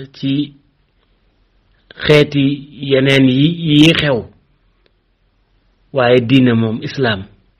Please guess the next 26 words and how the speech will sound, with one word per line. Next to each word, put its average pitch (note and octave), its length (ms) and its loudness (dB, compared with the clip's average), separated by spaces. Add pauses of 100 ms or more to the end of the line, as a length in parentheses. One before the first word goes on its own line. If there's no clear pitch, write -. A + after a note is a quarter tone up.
(1120)
bun B2+ 240 -2
sañoon C3 280 2
ngeen A#2+ 180 0
waggaral A#2+ 460 0
na G#2+ 100 -4
ko F#2+ 180 -16 (1300)
ba A2+ 160 -2
yenn C#3 280 4 (100)
kàddu A#2 280 -4
yi A2+ 100 0
nit A#2 180 -2
du A#2 80 -4
ko A#2+ 100 -4
yëkkati A#2 380 -4
di A2+ 80 -6
ko A#2 100 -6
jëme G#2 240 -4
ci F#2 80 -8
Alquraan G2 480 -8
al F2 120 -8
Karim. E2+ 260 -10 (2250)
Bu A#2 140 -8
dee A#2 220 0
Ahmed A2+ 360 0
nga A2 140 -2
tudd, A2 180 -6